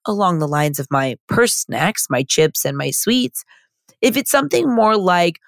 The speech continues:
a during the week thing where I'm having lunch m-, purely for fuel, but I'm the type of person to where if I have, like, a chicken salad. So we'll say I have a chicken salad with oil and balsamic, and I have some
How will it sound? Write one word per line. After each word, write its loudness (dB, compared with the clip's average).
a 4
during 2
the 2
week -2
thing -6
where -2
I'm 0
having -2
lunch 0
m-, -4
purely 2
for 0
fuel, 2
but 4
I'm 0
the -4
type -2
of -2
person 0
to 0
where 4
if 0
I 0
have, 0
like, 2
a 4
chicken 0
salad. -2
So -2
we'll 0
say 2
I 4
have 2
a -2
chicken -2
salad 2
with -2
oil 4
and -2
balsamic, 2
and 2
I 2
have 0
some -4